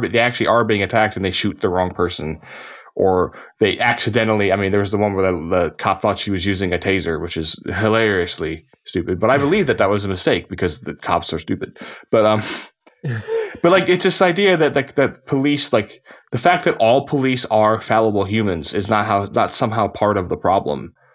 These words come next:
Speaker 1: And instead, it's just like, a, "Oh, well, what can you do?" Which that's, that's, like, a weird, that's always been one of the weirdest, um, parts of, of, like, the, the pr-, cop worship in this country. It's this
Speaker 2: Mm-hmm.
Speaker 1: idea that, like,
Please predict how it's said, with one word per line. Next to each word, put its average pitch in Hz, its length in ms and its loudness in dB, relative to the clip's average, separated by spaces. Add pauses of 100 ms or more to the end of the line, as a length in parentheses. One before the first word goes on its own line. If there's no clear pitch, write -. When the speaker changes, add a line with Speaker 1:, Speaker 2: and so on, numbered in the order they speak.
(160)
Speaker 1:
And 95 140 -2
instead, 110 300 2
it's 104 180 0
just 110 200 -2
like, 95 200 0
a, 90 180 2
"Oh, 151 380 4
well, 147 160 4
what 160 140 4
can 135 120 -4
you 117 60 0
do?" 85 300 -2 (840)
Which - 200 -12
that's, 139 260 2
that's, 143 240 2
like, 165 100 2
a 147 80 4
weird, 110 480 2
that's 120 160 0
always 185 220 2
been 131 160 0
one 113 100 2
of 104 80 -2
the 98 60 0
weirdest, 90 680 0
um, 80 460 -4 (720)
parts 107 280 0
of, 92 160 0
of, 92 260 0
like, 87 160 -2
the, 95 120 -2
the 80 140 -8
pr-, - 180 -4
cop 101 340 -2
worship 90 320 -4
in 85 60 -4
this 82 120 -4
country. 85 460 -2 (760)
It's - 160 -6
this 120 80 -4
Speaker 2:
Mm-hmm. 127 80 2
Speaker 1:
idea 113 320 2
that, 80 160 -2
like, 98 260 0